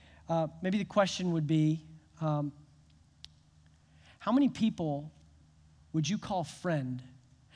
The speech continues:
How many people are you close with who think differently than you think? H-, how many people are you close with that don't believe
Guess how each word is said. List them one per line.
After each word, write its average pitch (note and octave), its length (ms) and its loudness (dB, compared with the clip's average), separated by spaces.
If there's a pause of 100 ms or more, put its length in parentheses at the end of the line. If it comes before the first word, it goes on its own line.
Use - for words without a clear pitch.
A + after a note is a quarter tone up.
How A#3 80 0
many D#4 120 6
people B3 340 0
are F3 100 -2
you E3+ 160 0
close - 500 -8
with C#3 240 -4
who D3+ 120 -6
think E3 400 -8
differently C#3+ 400 -6
than C3 180 -6
you B2 100 -8
think? B2 280 -12 (2000)
H-, F3 180 0
how G#3 180 2
many C#4 200 8
people F3 560 2
are E3 120 4
you F3 240 2
close - 480 -4
with E3 240 -2
that D#3 160 -8
don't F3 260 -2
believe D3+ 560 0